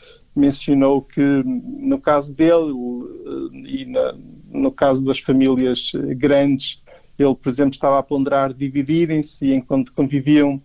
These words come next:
um, uma parte da família num dia, e no outro dia encontrava-se outra parte da família. Ora, cá está uma solução que é uma má solução, porque no,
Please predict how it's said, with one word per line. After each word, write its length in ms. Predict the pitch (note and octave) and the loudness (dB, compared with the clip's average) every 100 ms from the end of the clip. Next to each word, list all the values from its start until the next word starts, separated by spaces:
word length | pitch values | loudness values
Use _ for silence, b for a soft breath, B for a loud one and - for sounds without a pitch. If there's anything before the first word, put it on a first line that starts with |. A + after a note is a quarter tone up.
| _ | _
um, 240 | D3+ C#3 - | 0 0 -2
uma 160 | D3 C3+ | 0 0
parte 300 | C#3+ C#3 - | 2 0 -2
da 60 | C#3+ | -6
família 360 | C#3+ C#3+ C#3+ | 0 2 2
num 240 | C#3 C#3+ C#3 | 2 2 2
dia, 300 | D3+ D#3+ D#3 | 2 2 4
e 80 | C#3 | 2
no 100 | C#3+ | 0
outro 200 | C3+ C3 | -2 -2
dia 340 | D3+ C#3+ C#3+ - _ _ | 2 4 2 -4 _ _
encontrava-se 680 | D3 D3+ C#3 D3+ C#3 C#3 - | -2 0 0 2 0 -2 -2
outra 240 | C3+ C3+ | -2 -2
parte 360 | B2+ C3+ B2 - | -2 -2 -2 -4
da 80 | B2+ | -4
família. 580 | C#3 B2 A#2+ A2+ A2+ - - - - | 0 2 2 0 -6 -10 -20 -20 0
Ora, 320 | C#3+ C#3 C#3 - - - | 2 2 -4 -10 -20 -6
cá 100 | D3+ | -6
está 400 | - - D#3 E3+ | -4 0 0 0
uma 180 | - D#3 | -4 -6
solução 480 | D3 D3+ C#3+ - D3 | -4 -4 -4 -2 -2
que 180 | C#3+ D3+ | 0 0
é 40 | |
uma 160 | C#3 C#3 | 2 2
má 200 | C3+ C3 | 2 -2
solução, 640 | - C3+ B2+ - B2 C3 - | -4 -4 -4 -2 -4 -4 -10
porque 220 | C#3 - | -6 0
no, 120 | C#3 | 0